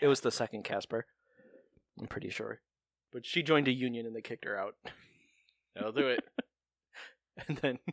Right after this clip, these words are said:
Speaker 1: she looked different to everyone else,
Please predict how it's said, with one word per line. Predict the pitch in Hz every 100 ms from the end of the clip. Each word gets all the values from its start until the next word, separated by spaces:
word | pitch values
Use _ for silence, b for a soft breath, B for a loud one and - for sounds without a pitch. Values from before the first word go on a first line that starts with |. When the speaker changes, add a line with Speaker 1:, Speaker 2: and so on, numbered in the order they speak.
| -
Speaker 1:
she | - - 139
looked | 139 - -
different | 147 151 -
to | - 131 - B B
everyone | 135 160 180 175 170 170
else, | 139 123 - -